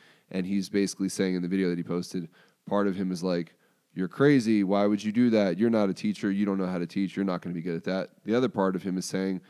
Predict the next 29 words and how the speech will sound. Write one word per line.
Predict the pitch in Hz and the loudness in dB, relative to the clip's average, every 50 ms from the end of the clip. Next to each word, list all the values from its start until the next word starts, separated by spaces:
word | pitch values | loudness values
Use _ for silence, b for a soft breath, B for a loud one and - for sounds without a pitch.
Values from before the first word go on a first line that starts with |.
| b b b b _ | b b b b _
"Well, | - 113 120 123 120 - - - | 0 2 2 2 2 0 -2 0
maybe | 110 127 135 131 139 135 | 0 2 2 2 2 0
I | 131 | 0
can | - - 156 151 147 | 0 0 0 0 0
do | 131 117 104 101 | 2 2 2 2
it, | 98 85 | 2 0
and | 95 98 | 0 0
maybe | 110 113 113 113 | 0 0 0 -2
I | 107 | -2
can | - 101 | -4 -10
form | - - 117 113 110 107 | -8 -4 -2 0 0 0
a | 101 | -2
stronger | - - - 107 107 110 101 | -2 0 0 0 0 0 -2
personal | - - 107 104 - - 107 104 | 0 0 0 0 0 0 0 0
relationship, | 104 107 113 113 - - 101 90 - 92 90 82 - | 2 2 2 0 -2 -4 -8 -8 -4 -4 -4 -4 -4
and | 87 85 82 B B B B B _ | -6 -8 -8 B B B B B _
maybe | 92 92 98 101 104 | -2 0 2 2 2
I | 104 101 | 2 0
can | - 95 | -2 -2
help | 104 110 107 - | -2 -2 -2 -2
somebody." | - 95 92 90 87 85 78 - b b b b b b b - | -4 -4 -2 -2 -2 -2 -4 -6 b b b b b b b -4
And | 98 98 92 95 95 95 95 76 - _ _ _ _ _ _ _ _ _ _ _ - | -2 -2 0 0 0 -2 -4 -6 -8 _ _ _ _ _ _ _ _ _ _ _ -4
the, | 98 107 104 101 - | -2 0 0 -2 -2
the, | 78 90 98 95 95 85 - _ _ _ _ _ _ - | -2 -2 0 0 0 -2 -4 _ _ _ _ _ _ -12
the | - - 165 _ _ _ | -10 -10 -10 _ _ _
best | - 139 135 135 131 - - | 2 4 4 4 2 -2 -2
reason | 107 113 113 110 95 101 95 90 92 | 0 2 2 2 2 0 -2 -4 -4
to | - - | -8 -6
do | 90 92 95 90 - | -4 -2 -2 -2 -4